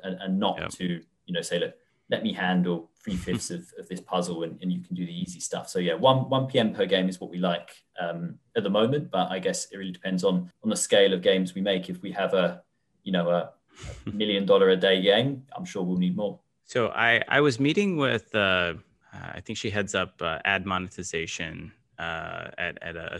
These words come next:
Speaker 2: another studio. And she was just kinda asking, like, "How do you handle the working between, like, you know, like, your monetization team and your product team?" 'Cause it sounds like, you know, sometimes they kinda butt heads a little bit, which, you know, I,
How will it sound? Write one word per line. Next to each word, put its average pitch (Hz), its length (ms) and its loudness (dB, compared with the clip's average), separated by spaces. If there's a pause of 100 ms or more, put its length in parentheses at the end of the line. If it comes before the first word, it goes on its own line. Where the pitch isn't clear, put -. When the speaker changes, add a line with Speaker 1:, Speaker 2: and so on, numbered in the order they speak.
(120)
Speaker 2:
another 87 220 -4
studio. 85 520 -6
And 90 220 -2
she - 140 0
was 110 160 2
just - 180 -4
kinda 143 180 2
asking, 101 560 -2
like, 85 320 -6 (320)
"How 143 300 2
do 165 60 0
you 185 160 4
handle 117 500 2
the 95 420 0 (220)
working 117 460 -2
between, 104 400 -2
like, 92 360 -2
you 95 120 -6
know, 92 180 -4
like, 87 320 -6
your 87 320 -6
monetization 110 880 0
team 98 480 -4
and 87 260 -8
your 85 120 -10
product 127 500 4
team?" 104 480 2
'Cause - 160 -14
it 82 120 -14
sounds 110 360 0
like, 92 320 -2
you 85 80 -10
know, 85 80 -8
sometimes 90 480 -8
they 98 100 -2
kinda 90 280 -4
butt 90 200 -2
heads 95 280 -4
a 95 40 -8
little 90 160 -6
bit, 90 280 -4
which, 92 200 -8
you 101 60 -6
know, 90 100 -2
I, 92 220 2